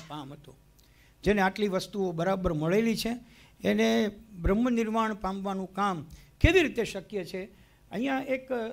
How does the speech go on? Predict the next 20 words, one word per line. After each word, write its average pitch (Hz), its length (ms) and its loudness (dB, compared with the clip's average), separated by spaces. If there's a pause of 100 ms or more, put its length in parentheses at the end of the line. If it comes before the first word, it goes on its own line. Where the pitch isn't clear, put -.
શબ્દ 208 360 -8
પ્રયોગ 220 420 -6
તમારી 208 300 -6
સામે 196 300 -8
કહ્યો 208 240 -8
છે, 214 100 -10
"પ્રકાશ, 214 640 -6
સુખ 220 440 -12
ને 220 200 -8
શાંતિ 254 440 -4 (460)
જેને 247 240 0
અંતરમાં 202 800 -4
મળ્યા." 143 280 -12 (1300)
અંદર, 190 400 2 (640)
બહાર 180 200 6
તો 247 160 6
હોય 262 180 10
છે 202 120 -4
આ 175 80 0
બધું. 143 280 -10